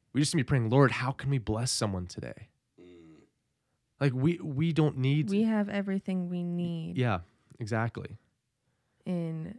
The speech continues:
Speaker 3: our relationship with Jesus, that should be enough.
Speaker 1: Right.
Speaker 3: How can we bless other people now?
Speaker 1: Right.
Speaker 2: Mm.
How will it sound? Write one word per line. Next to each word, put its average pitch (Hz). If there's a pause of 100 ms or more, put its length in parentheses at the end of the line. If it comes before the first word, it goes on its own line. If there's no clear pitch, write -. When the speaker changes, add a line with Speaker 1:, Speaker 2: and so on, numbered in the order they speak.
(120)
Speaker 3:
our 170
relationship 170
with 165
Jesus, 165
that 165
should -
be 170
enough. 160 (320)
Speaker 1:
Right. 110 (180)
Speaker 3:
How 170
can 170
we 165
bless 165
other -
people 165
now? - (160)
Speaker 1:
Right. 110
Speaker 2:
Mm. -